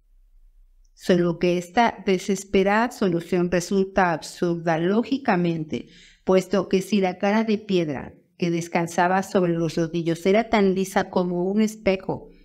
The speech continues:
para evitar el roce de los rodillos, ¿cómo es que los primitivos se dedican a dejarla llena de irregularidades en el momento de erigirla?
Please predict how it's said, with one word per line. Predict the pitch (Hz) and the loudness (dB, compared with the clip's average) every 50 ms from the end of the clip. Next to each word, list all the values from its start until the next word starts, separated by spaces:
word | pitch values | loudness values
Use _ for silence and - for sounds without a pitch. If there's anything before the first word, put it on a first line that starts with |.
| - _ | -20 _
para | - 170 160 175 175 | -2 0 2 2 2
evitar | 180 175 - 190 180 180 | 0 2 2 2 2 2
el | 175 180 160 | 0 -2 -2
roce | 175 185 185 180 - 226 | 0 0 0 2 2 2
de | 214 196 | 2 4
los | 185 175 165 - | 2 2 0 0
rodillos, | 160 131 - 160 151 139 139 127 143 147 - - - _ _ _ _ _ | -4 -4 -2 -2 -2 0 0 -2 -2 -4 -10 -18 -20 _ _ _ _ _
¿cómo | - 196 185 196 208 | 0 0 2 4 2
es | 220 247 - | 2 2 2
que | - 247 214 | 2 2 4
los | 208 202 - - | 4 0 0 -2
primitivos | 208 190 185 185 180 180 - 202 202 190 196 196 196 | -2 -2 0 0 -2 -2 0 0 0 0 0 -2 -2
se | - 220 202 | 0 2 2
dedican | 190 185 185 180 175 185 185 180 - 208 196 196 202 196 - - | 2 2 0 0 -2 -4 -6 0 2 2 4 4 2 2 0 -2
a | - 185 185 | -2 0 2
dejarla | 180 185 180 175 - - 202 190 190 202 202 196 | 2 2 0 0 0 0 0 0 2 2 0 0
llena | 190 - 202 208 226 247 254 | 2 2 2 4 4 2 2
de | 240 254 | 2 2
irregularidades | 233 214 180 202 185 180 185 180 185 180 175 175 175 180 190 185 185 190 190 190 - 202 | 2 2 2 2 0 0 0 0 0 0 0 0 0 2 2 2 2 2 0 0 0 -2
en | 185 | -2
el | 180 180 | 0 0
momento | 175 170 175 170 170 170 185 180 170 | -2 -2 -2 -2 -2 -2 -2 0 0
de | 175 160 | 0 0
erigirla? | 147 143 135 - 151 147 139 147 160 - - | 0 -2 -2 0 0 0 0 -2 -8 -10 -12